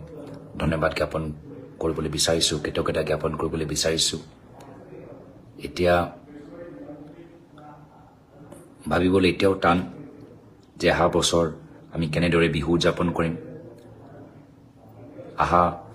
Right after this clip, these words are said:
মাহৰ, এই, এই মাহৰ ঊনৈছ তাৰিখে এমাহ সম্পূৰ্ণ হৈ যাব, এমহীয়া পাতিব লাগিব।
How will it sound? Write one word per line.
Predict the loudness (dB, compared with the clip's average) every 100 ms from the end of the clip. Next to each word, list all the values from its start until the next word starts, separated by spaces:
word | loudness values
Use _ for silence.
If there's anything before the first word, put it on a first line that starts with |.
| -10 -4
মাহৰ, | 0 0 0 -4 -6
এই, | -4 2
এই | 4
মাহৰ | 6 4 4
ঊনৈছ | 4 2 2
তাৰিখে | 2 2 0 -2 -10 -16 -4
এমাহ | 0 0 0 -2
সম্পূৰ্ণ | 0 4 4 4
হৈ | 2
যাব, | 2 2 0
এমহীয়া | 2 4 4
পাতিব | 4 0 2
লাগিব। | 2 0